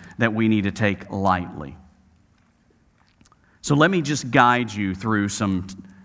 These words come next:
some points of prayer about this. Father, uh, as we take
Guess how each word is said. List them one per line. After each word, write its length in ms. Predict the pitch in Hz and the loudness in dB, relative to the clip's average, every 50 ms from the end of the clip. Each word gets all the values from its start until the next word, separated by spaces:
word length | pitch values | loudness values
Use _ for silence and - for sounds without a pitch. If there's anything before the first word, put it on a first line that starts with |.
| - - _ _ - | -20 -20 _ _ -12
some 240 | - - 117 104 95 | -4 -2 -2 -2 -2
points 520 | - - - 139 135 127 127 127 - - | -4 -2 0 2 2 2 2 -2 -4 -6
of 240 | - - 110 101 - | -4 -4 -4 -4 -4
prayer 600 | - - - 110 98 95 90 90 87 90 90 90 - - - | -6 -2 0 2 2 2 2 0 0 -2 -4 -8 -14 -8 -4
about 440 | 104 98 87 90 82 78 78 80 - | -4 -4 -2 -4 -6 -6 -8 -10 -14
this. 380 | 78 76 69 69 - - - - _ _ _ _ _ _ _ _ _ _ _ _ _ _ _ _ _ _ _ _ _ _ _ - - _ _ _ _ _ _ _ _ _ _ _ - _ | -14 -14 -14 -16 -18 -20 -20 -20 _ _ _ _ _ _ _ _ _ _ _ _ _ _ _ _ _ _ _ _ _ _ _ -20 -20 _ _ _ _ _ _ _ _ _ _ _ -20 _
Father, 420 | - - 156 151 151 151 143 123 - - - - - - | 4 6 8 8 8 8 4 -2 -8 -12 -20 -20 -10 -8
uh, 100 | - - - - - - _ _ _ _ _ _ _ _ _ _ _ _ _ - | -8 -8 -8 -12 -20 -20 _ _ _ _ _ _ _ _ _ _ _ _ _ -2
as 440 | 110 113 113 110 107 104 - - - - - - | 0 2 2 0 0 -4 -8 -12 -14 -14 -14 -12
we 240 | - 123 120 120 117 | -4 -2 0 0 0
take 520 | 117 - 131 131 131 131 131 - - - | -2 0 2 2 2 2 0 -4 -12 -18